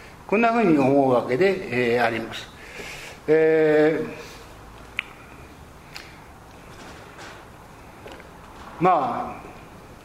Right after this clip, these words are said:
先ほどは、常盆の、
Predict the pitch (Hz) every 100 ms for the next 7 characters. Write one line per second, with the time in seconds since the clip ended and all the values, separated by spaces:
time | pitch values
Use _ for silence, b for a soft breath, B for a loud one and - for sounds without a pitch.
0 | - - - - - - - - - -
1 | - - - - - - - - - 170
2 | 220 220 196 175 175 175 - - 185 165
3 | 190 196 190 190 190 175 139 113